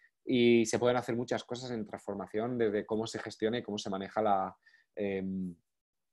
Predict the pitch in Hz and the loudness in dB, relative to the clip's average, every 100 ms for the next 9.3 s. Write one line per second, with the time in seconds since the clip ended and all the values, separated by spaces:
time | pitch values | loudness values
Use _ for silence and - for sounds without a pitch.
0 | - - 117 107 110 - 107 110 104 101 | -8 0 2 2 -2 -2 0 2 2 -2
1 | 104 104 98 92 87 90 104 107 98 82 | -2 0 0 -2 -4 -6 -4 -2 -4 -6
2 | 80 - - - _ _ _ 101 131 - | -14 -18 -18 -20 _ _ _ -10 -10 -12
3 | - - - _ _ - 143 127 123 127 | -20 -20 -20 _ _ 4 8 10 12 12
4 | 127 127 123 123 - 127 139 139 131 - | 10 8 6 2 4 6 6 6 4 2
5 | 113 135 135 - _ _ - - 110 113 | 2 2 0 -4 _ _ -10 -4 0 0
6 | 127 - 117 117 117 135 135 123 123 120 | 0 2 4 4 8 12 12 12 12 12
7 | 120 113 135 151 147 113 120 113 117 117 | 10 10 8 8 8 4 4 4 4 4
8 | 117 131 120 127 135 - 113 117 127 131 | 4 6 8 8 8 4 4 6 6 6
9 | 139 147 | 2 2